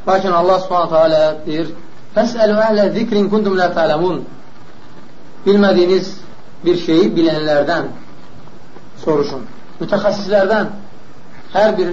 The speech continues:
sahənin öz mütəxəssisi var. Lakin hərdən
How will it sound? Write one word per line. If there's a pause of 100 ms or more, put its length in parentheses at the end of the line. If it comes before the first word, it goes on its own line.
sahənin
öz (560)
mütəxəssisi
var. (1500)
Lakin
hərdən